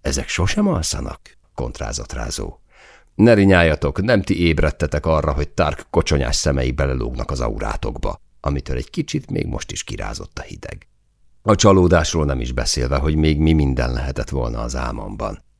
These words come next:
Eddig annyira lekötött az itteni események irányítása, hogy igazából bele sem gondoltam.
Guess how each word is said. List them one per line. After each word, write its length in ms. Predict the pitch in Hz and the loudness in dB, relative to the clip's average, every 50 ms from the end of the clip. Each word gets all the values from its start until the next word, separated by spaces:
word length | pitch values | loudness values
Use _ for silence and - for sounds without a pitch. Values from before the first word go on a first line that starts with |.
| _ _ - - - - - - - - - - | _ _ -20 -18 -16 -14 -14 -14 -14 -14 -6 2
Eddig 320 | 139 123 107 101 107 117 | 2 4 6 6 6 6
annyira 340 | 147 165 139 120 107 101 98 | 6 6 6 6 6 6 8
lekötött 480 | 101 101 - - 90 - 90 87 - | 6 6 6 4 2 2 2 0 2
az 100 | - 82 | 2 2
itteni 360 | 104 110 - - 90 85 87 - | 2 2 2 2 2 2 4 2
események 540 | 95 - - 78 76 76 76 71 73 - | 2 2 2 2 4 4 2 2 0 0
irányítása, 720 | - - - 82 80 82 82 82 - - 90 87 - - 82 | 0 0 2 2 4 4 2 2 4 4 2 4 4 4 4
hogy 140 | 82 85 87 | 4 4 2
igazából 540 | 92 - 92 85 85 85 82 76 80 76 | 4 4 4 4 6 4 4 4 4 2
bele 200 | 69 73 78 76 | 2 4 2 2
sem 220 | 71 - - 71 67 | 2 0 0 -2 0
gondoltam. 640 | 65 67 65 62 60 58 58 - - 60 60 62 | 0 0 -2 0 -2 -4 -4 -4 -4 -6 -6 -6